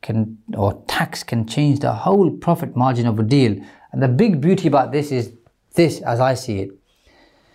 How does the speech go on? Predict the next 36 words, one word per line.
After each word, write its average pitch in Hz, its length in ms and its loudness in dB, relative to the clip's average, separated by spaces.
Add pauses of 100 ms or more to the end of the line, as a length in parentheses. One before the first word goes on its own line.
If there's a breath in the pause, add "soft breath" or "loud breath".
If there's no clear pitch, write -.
(720 soft breath)
We 220 180 6
paid 175 240 4
five 170 260 2
hundred 151 200 -2
thousand 135 260 2
pounds 127 280 -4
for - 80 -12
the 123 100 -4
building. 113 480 -2 (640)
If - 240 -8
we're 214 200 6
able 180 240 0
to 160 100 -4
establish 123 640 -2 (580)
some - 240 -2
of 147 80 0
the 135 60 0
tax 147 300 -4
savings 127 500 -4
or 113 120 -4
most 139 260 2
of - 60 -12
the 127 60 -6
tax - 260 -10
savings 123 340 -8
we're 120 140 -4
going 120 220 -4
to 117 120 -6
make, 120 480 -2 (760)
we 180 220 0
could 170 120 0
have 139 160 -4
easily 185 320 0
afforded 131 380 -2
to 117 60 -10
pay 120 300 -4